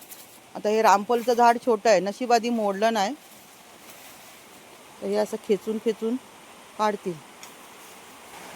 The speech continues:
खेचून काही ती फांदी येत नाही. हे आता खाली उतरले, हे बघा.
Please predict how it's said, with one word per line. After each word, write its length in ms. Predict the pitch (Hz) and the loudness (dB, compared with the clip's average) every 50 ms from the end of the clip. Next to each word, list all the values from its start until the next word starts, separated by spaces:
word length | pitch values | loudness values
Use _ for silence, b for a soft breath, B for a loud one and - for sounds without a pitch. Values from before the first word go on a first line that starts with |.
| - - - - - | -18 -18 -18 -2 6
खेचून 380 | - 254 240 240 - 285 294 294 | 10 10 10 10 10 6 8 10
काही 200 | 277 285 277 240 | 10 10 8 8
ती 60 | 285 | 4
फांदी 340 | 247 - 277 226 233 226 262 | 2 4 4 4 4 4 4
येत 280 | 262 240 233 233 - | 6 6 6 6 4
नाही. 260 | 254 254 233 226 247 294 - - - - - - - - - - - - - | 2 4 4 4 4 2 -2 -8 -16 -18 -18 -18 -18 -18 -18 -18 -16 -8 -2
हे 100 | - 220 | 0 0
आता 200 | 214 208 - 233 220 - | 2 2 2 0 2 4
खाली 220 | 233 190 196 220 | 6 6 6 4
उतरले, 440 | 240 214 185 - 202 185 175 175 175 | 0 -2 0 2 2 2 2 0 -2
हे 100 | 180 190 | -2 -2
बघा. 220 | 185 180 165 165 | -2 -4 -4 -6